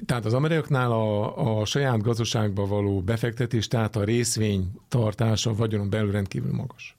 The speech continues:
Európában a fejlettebb piacokon, ez ilyen tíz, tizenvalahány, tizenöt-húsz százalék is lehet,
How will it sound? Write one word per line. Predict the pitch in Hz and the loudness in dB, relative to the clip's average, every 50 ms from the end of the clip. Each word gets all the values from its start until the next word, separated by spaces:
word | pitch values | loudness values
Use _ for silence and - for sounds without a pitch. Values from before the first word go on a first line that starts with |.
| _ - | _ -4
Európában | - - 226 208 190 170 151 - 143 139 135 127 120 123 123 135 156 165 170 180 220 - - | -2 0 0 2 2 0 0 0 0 0 0 0 0 0 2 2 2 2 2 0 0 -2 -2
a | - 165 160 131 120 110 110 | -2 0 0 2 0 0 0
fejlettebb | - - 156 160 160 151 123 107 - - 117 110 113 | -2 -2 -2 -2 0 0 0 -2 -2 -2 -4 -2 0
piacokon, | - 123 127 113 107 - - 131 - 151 147 | 0 0 0 0 0 -2 -4 -2 0 0 0
ez | 127 107 | 2 2
ilyen | 113 117 117 113 113 110 | 2 2 4 4 2 2
tíz, | - - 123 117 113 110 107 - - | 2 0 2 2 2 2 2 0 -2
tizenvalahány, | - - 120 107 113 110 107 110 110 107 107 107 101 | -2 -2 0 0 2 2 2 2 2 2 2 2 2
tizenöt-húsz | - 120 101 110 107 107 104 - - 107 107 98 | 0 0 0 2 0 0 0 0 0 0 0 0
százalék | - - 120 110 110 107 98 107 110 113 113 113 - | 0 0 0 0 0 0 0 0 0 0 -2 -2 -2
is | - - - | -4 -4 -2
lehet, | 127 120 113 104 113 135 143 139 | 0 0 2 2 0 0 -2 -6